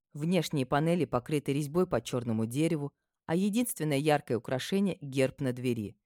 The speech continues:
Две переплетённые серебряные змеи. Одна держит во рту меч,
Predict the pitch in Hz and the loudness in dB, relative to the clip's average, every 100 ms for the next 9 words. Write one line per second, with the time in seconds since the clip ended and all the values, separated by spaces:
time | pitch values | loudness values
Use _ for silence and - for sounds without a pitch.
0 | _ _ _ - 165 240 254 196 - 147 | _ _ _ -10 -2 0 2 -2 0 -4
1 | - 180 170 - 135 120 123 123 127 123 | 0 0 0 -2 0 0 2 0 0 0
2 | 143 117 95 - _ _ _ 165 175 214 | -2 -2 -4 -12 _ _ _ -4 2 2
3 | 165 120 110 - 113 - 117 143 220 - | 2 0 -2 -4 -8 -4 -2 0 -2 -6